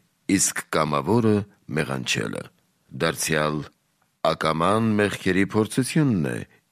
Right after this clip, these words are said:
իսկ կամավորը՝ մեղքին ծառայելը։ Ամեն ոք, որ մեղք է գործում, մեղքին ծառա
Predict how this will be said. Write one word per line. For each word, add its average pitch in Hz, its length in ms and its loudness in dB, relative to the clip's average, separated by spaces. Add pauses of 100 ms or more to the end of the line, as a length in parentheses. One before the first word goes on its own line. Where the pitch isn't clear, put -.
իսկ - 440 0
կամավորը՝ 78 720 0 (360)
մեղքին 87 680 0
ծառայելը։ 71 760 -2 (420)
Ամեն 87 540 2
ոք, 131 380 2 (420)
որ 78 280 0
մեղք 82 360 -2
է 110 100 2
գործում, 127 560 2 (560)
մեղքին 98 640 0
ծառա 117 420 0